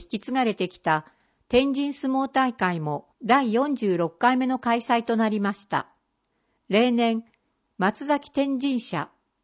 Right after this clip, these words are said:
内野山の境内で行われる内野山小学校全児童参加による相撲大会は、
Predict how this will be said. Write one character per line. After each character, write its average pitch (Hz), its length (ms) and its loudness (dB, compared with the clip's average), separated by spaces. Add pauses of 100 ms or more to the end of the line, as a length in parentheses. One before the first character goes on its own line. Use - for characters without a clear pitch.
内 208 200 -6
野 220 120 2
山 190 360 -2 (140)
の 220 160 -2
境 285 260 0
内 226 220 2
で 185 80 2
行 180 180 0
わ 190 280 0
れ 190 120 0
る 185 260 0 (120)
内 262 220 -6
野 294 120 0
山 285 240 0
小 277 260 2
学 277 300 -2
校 175 240 2
全 240 300 2
児 220 160 -4
童 247 180 4
参 185 300 -4
加 196 140 2
に 185 160 0
よ 180 120 0
る 180 300 -2
相 220 260 0
撲 254 220 4
大 254 260 2
会 175 300 -2
は、 151 260 -4